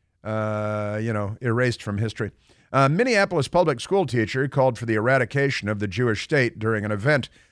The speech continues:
commemor-, commemorating, quote, "past socialist revolutions," end quote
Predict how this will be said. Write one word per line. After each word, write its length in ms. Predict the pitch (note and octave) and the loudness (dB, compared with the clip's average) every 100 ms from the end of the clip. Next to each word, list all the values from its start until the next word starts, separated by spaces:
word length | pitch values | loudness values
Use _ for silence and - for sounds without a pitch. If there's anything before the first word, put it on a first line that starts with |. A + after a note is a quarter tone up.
| _ | _
commemor-, 400 | G3 A#3 E3+ D3 - | 0 4 4 2 -2
commemorating, 680 | C#3+ G3+ A#3+ A#2+ A2 A2+ | -2 2 4 4 4 0
quote, 300 | - C3+ B2 - _ _ | 2 2 2 -4 _ _
"past 440 | - F3+ G3 - - | 0 2 2 0 -8
socialist 680 | - E3+ F3+ - D#3+ D#3 C3+ | -4 2 2 2 0 -2 0
revolutions," 800 | C#3 D#3 C#3 D3+ C3+ G#2+ D2 - | 2 4 4 4 2 -2 -6 -4
end 220 | A#2+ A2 | -2 0
quote 280 | B2+ B2+ | 2 0